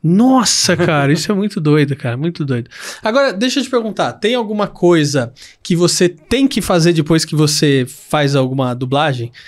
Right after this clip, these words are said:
Você fala assim, "Putz, agora deu fome, hein? Porque fiquei três horas dublando aqui, vou ter que comer um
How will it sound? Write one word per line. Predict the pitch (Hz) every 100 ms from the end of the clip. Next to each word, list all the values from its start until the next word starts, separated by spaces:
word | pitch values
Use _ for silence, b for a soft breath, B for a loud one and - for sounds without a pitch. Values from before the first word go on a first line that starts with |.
| B
Você | - 135
fala | - 139
assim, | - 123
"Putz, | - 139 120 -
agora | 120 120 127 127
deu | 143
fome, | 147 127 120 123
hein? |
Porque | - 147
fiquei | - 131 123 -
três | 156 151 135
horas | 135 123
dublando | 127 127 131 123
aqui, | 120 127
vou | 117 123
ter | - 131
que | - 127
comer | - 135 123 123
um | 123 117